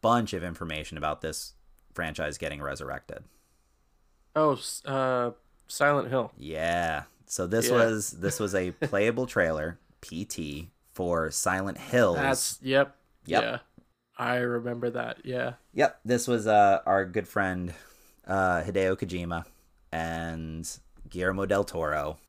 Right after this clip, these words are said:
Speaker 2: Is this one of the things that he's working on with Mads Mikkelsen or whatever?
Speaker 1: He's working on something that's kinda gonna be the spiritual successor, from what I understand. That's also
Speaker 2: Yeah.
Speaker 1: what they said Death Stranding was kinda going to be as well, so I actually don't know.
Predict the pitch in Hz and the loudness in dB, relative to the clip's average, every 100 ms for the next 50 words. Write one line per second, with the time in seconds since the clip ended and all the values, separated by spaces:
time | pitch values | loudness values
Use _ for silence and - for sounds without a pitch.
0 | - 151 196 - 214 190 180 190 180 175 | -4 -4 -2 -2 0 0 0 0 0 0
1 | 170 165 151 156 165 156 156 147 - _ | 0 0 0 -2 -2 -2 -2 -4 -6 _
2 | 131 139 143 - 139 156 147 156 160 - | -2 0 0 0 -2 -2 -4 -4 -6 -10
3 | _ _ 151 143 143 143 151 156 _ _ | _ _ -6 -2 -2 -2 -4 -8 _ _
4 | _ _ _ _ _ _ _ - - 139 | _ _ _ _ _ _ _ -10 -2 0
5 | 123 147 175 196 180 151 147 131 - 131 | 2 4 2 0 -2 0 0 -2 -2 -2
6 | 110 110 104 98 92 - - 95 92 92 | 0 0 -2 -2 -4 -4 -2 -2 -2 -4
7 | 87 85 - 82 - 95 104 98 98 98 | -4 -4 -2 -2 -2 -6 -6 -2 -2 -2
8 | 104 - 101 101 104 - 127 160 151 139 | -4 -4 -2 -2 -4 -2 6 8 8 6
9 | 117 110 107 90 90 - 82 85 92 95 | 4 4 4 4 2 0 -2 -2 -2 -6
10 | - 101 98 - - _ _ _ - - | -4 -4 -4 -8 -20 _ _ _ -14 -4
11 | 101 98 92 95 85 85 82 87 - 87 | -2 -2 -2 0 0 2 2 2 0 -2
12 | - 95 98 90 - 85 78 73 71 76 | 2 4 4 2 0 -6 -6 -6 -6 -6
13 | 80 | -6